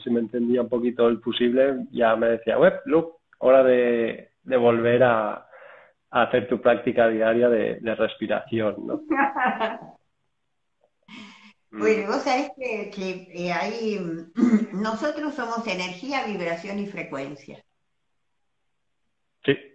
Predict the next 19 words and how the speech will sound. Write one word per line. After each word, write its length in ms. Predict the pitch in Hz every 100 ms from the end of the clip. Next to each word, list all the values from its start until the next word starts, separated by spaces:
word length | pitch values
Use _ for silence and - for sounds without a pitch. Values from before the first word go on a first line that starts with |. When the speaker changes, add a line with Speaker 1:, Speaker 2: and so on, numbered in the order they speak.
| _ -
Speaker 1:
te 80 |
escucho. 300 | - 127 - - - _ _ _ _ _ _ _ _ _ _ _ _ _ _ _ _ _ -
Les 100 | 101
pongo 240 | 208 208
el 80 | 208
nombre 220 | - -
Speaker 2:
Energía, 40 | 330
Speaker 1:
aquí. 140 | 302
Speaker 2:
vibración 800 | 226 202 196 196 240 254 330 -
y 100 | 208
frecuencia. 840 | 214 196 185 151 143 143 - 143 - _ _ _ _ _ _ _ _ _ _ _
Y 140 | - 202
todo 180 | 262 269
eso 500 | 269 - 254 247 -
se 100 | -
trabaja 540 | 196 165 175 - 202 185
con 240 | 175 170
la 120 | 165
respiración. 800 | 165 160 165 151 156 156 127 127